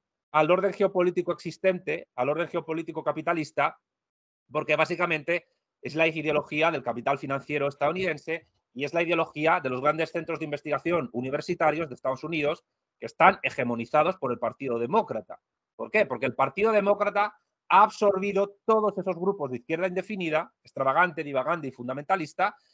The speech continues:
en su seno para, eh, que estos grupos utilicen al Partido Demócrata, pues eso, pues lo mismo que ocurre con Morena, ¿no? Para utilizar a, al Partido Demócrata como ariete para conseguir, mediante presupuesto público o financiación privada,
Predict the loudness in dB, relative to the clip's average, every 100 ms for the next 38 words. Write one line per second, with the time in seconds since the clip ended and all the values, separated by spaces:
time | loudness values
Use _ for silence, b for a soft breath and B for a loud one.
0 | _ -8 -6 -4 0 2 2 -2 -10 _
1 | _ _ _ 6 8 8 4 0 _ -2
2 | 0 0 0 -4 -2 4 4 4 0 0
3 | 2 2 0 -4 -8 -8 -6 -6 -2 -4
4 | -2 0 0 -2 -4 -4 -4 -4 -6 -12
5 | -10 -8 -8 -12 -14 -8 -6 -4 -4 -6
6 | -6 -6 -6 -8 -10 -4 -4 -2 -4 -8
7 | -10 _ _ _ _ 2 4 2 0 -2
8 | 2 4 6 6 4 2 2 2 2 -4
9 | -2 0 0 -2 -2 -4 -2 -4 -2 -2
10 | -2 -2 -4 2 4 4 2 0 -2 0
11 | -2 -2 -6 -6 -2 0 0 -4 -4 -4
12 | -6 -8 -12 -10 -10 -6 -4 -4 -4 -4
13 | -6 -6 -8 -6 -6 -6 -8 -2 0 0
14 | -2